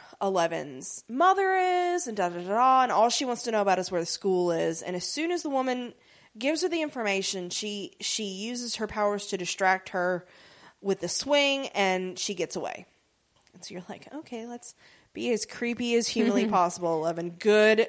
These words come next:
Speaker 1: fucking
Speaker 2: Good
Speaker 1: job.
Speaker 2: job.
Speaker 1: Good job blending in." Um, so we go to Joyce, and <laughs> I loved this because I remember the baby tapes.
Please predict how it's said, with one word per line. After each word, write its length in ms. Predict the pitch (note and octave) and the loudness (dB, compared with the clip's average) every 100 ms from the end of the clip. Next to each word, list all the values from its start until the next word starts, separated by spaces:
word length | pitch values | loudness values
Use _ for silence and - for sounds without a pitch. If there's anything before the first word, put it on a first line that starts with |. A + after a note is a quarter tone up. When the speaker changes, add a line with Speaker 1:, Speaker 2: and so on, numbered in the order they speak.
| - | -2
Speaker 1:
fucking 480 | - G3+ F#3 F#3+ F3+ | -4 2 2 2 2
Speaker 2:
Good 160 | G#3+ | 4
Speaker 1:
job. 260 | G#3+ E3 C#3+ | 6 6 6
Speaker 2:
job. 520 | - F3 E3+ D#3+ D#3 | 6 6 4 2 2
Speaker 1:
Good 120 | A#3+ | 4
job 260 | B3 C4 B3 | 12 12 12
blending 380 | B3 A#3+ A#3 A3 | 8 6 2 -2
in." 280 | E3+ D#3+ E3+ - - - - - | -4 -6 -10 -16 -20 -18 -18 2
Um, 540 | B3+ B3+ B3+ B3+ B3+ - _ B3+ | 6 8 6 4 -6 -14 _ -6
so 160 | - | -2
we 120 | D#4+ | -2
go 140 | D#4 F#4+ | 2 4
to 100 | G#4+ | 4
Joyce, 600 | G#3+ F#3 F3 F3+ - - - | 4 4 4 0 -4 -8 -6
and 560 | G3+ G3 F#3+ F#3+ F#3+ F#3 - _ _ _ _ | -2 0 2 0 -2 -6 -12 _ _ _ _
<laughs> 60 | - - - - - _ _ _ _ - - - - | -16 -16 -20 -20 -20 _ _ _ _ -16 -12 -12 2
I 100 | F4+ | 2
loved 320 | F4 F4 G4+ E4+ | 8 6 6 2
this 220 | D4+ - | -2 -2
because 600 | D#4 - D#4+ D4 C#4 - _ _ _ _ | -6 4 4 4 -2 -12 _ _ _ _
I 140 | - D#4 | 8 10
remember 360 | A4 F4 F4+ C5 | 10 8 6 6
the 60 | A4+ | 6
baby 300 | C#4+ A3+ C#4+ | 6 6 4
tapes. 640 | - E3+ C3+ - - - | 2 2 2 -4 -12 -12